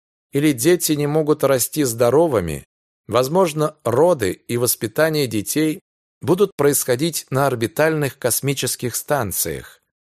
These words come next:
вращающихся для обеспечения достаточной гравитации или вообще на Земле. Возможно, есть надежда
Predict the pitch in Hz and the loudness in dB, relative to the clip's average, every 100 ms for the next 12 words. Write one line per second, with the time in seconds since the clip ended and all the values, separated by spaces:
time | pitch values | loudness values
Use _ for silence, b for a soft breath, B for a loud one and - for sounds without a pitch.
0 | _ _ - 110 113 - 147 160 151 - | _ _ -2 0 0 0 2 2 2 -2
1 | 139 - 143 - 117 123 107 104 - 147 | -2 0 0 0 2 2 2 -2 0 0
2 | 147 139 139 135 120 113 - 127 123 - | 0 -2 -2 0 0 0 0 0 -2 -4
3 | 117 113 120 110 - 170 156 - 160 151 | -4 0 0 0 -2 -2 0 -2 -2 -4
4 | 147 _ _ _ _ 190 175 107 101 95 | -6 _ _ _ _ -2 0 2 0 0
5 | - 147 104 90 90 82 78 73 _ _ | -2 0 0 -2 -4 -2 -4 -6 _ _
6 | _ _ _ _ _ - 101 175 208 185 | _ _ _ _ _ -4 -2 0 -2 -2
7 | 190 - 113 160 202 - 143 135 127 175 | -4 -4 -4 -2 0 -2 -2 -2 0 0
8 | 147 147 | 2 0